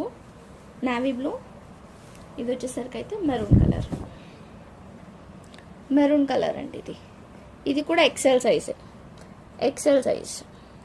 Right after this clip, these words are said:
ఇక్కడ మెన్షన్ చేసినవి నేను చెప్తున్నాను, ఎక్స్ఎల్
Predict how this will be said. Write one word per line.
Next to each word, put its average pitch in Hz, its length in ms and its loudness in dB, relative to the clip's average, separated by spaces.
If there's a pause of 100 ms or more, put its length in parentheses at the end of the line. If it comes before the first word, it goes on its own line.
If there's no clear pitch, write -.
(720)
ఇక్కడ 285 140 6 (120)
మెన్షన్ 285 420 4
చేసినవి 277 420 2
నేను 262 180 0
చెప్తున్నాను, 240 600 -2 (960)
ఎక్స్ఎల్ 240 320 0